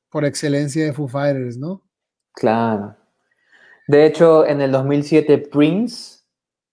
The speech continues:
Speaker 2: interpretó el tema de Best of You, ah, en el descanso del Super
Speaker 1: El
Speaker 2: Bowl.
Speaker 1: Super Bowl, sí, güey. En el
Speaker 2: O sea,
Speaker 1: Super
Speaker 2: eso,
Speaker 1: Bowl,
Speaker 2: eso,
Speaker 1: claro.
Speaker 2: eso es algo enorme. O sea, Prince es,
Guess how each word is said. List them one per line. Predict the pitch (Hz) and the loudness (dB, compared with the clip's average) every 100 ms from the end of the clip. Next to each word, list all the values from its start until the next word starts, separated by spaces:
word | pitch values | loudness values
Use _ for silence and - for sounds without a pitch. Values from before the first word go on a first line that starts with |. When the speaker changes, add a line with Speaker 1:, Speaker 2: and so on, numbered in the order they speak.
| _ | _
Speaker 2:
interpretó | 131 123 123 120 139 139 | -2 0 2 2 4 2
el | 135 | 2
tema | 151 131 107 113 | 2 2 -4 -6
de | 110 | -6
Best | 117 - | -6 -6
of | 123 | -8
You, | 123 127 131 - | -4 -4 -4 -6
ah, | 123 117 110 107 - - | -6 -6 -8 -10 -14 -14
en | 117 | -8
el | 113 107 | -6 -6
descanso | 113 - 127 127 139 | -6 -2 -2 -2 -2
del | 127 113 107 | 0 -2 -4
Super | 113 104 | -8 -6
Speaker 1:
El | 110 | 0
Speaker 2:
Bowl. | 127 | 2
Speaker 1:
Super | 147 139 147 | 2 -2 -2
Bowl, | 135 139 127 | -2 -2 -4
sí, | 110 131 139 165 | -8 -8 -6 -6
güey. | 117 110 104 _ _ _ | -8 -14 -18 _ _ _
En | 139 131 | -10 -8
el | |
Speaker 2:
O | 123 | -4
sea, | 110 110 | -2 -2
Speaker 1:
Super | 120 120 | -2 -4
Speaker 2:
eso, | 135 | -4
Speaker 1:
Bowl, | - | -4
Speaker 2:
eso, | 123 | -4
Speaker 1:
claro. | 123 123 123 | -4 -4 -4
Speaker 2:
eso | 131 | -6
es | 123 - | -6 -4
algo | 127 127 135 | -2 0 0
enorme. | 123 113 120 120 101 | 0 0 0 -2 -6
O | 107 | -10
sea, | 107 101 95 101 | -8 -6 -8 -6
Prince | 139 170 147 147 | -2 -2 0 -2
es, | - - _ | -2 -14 _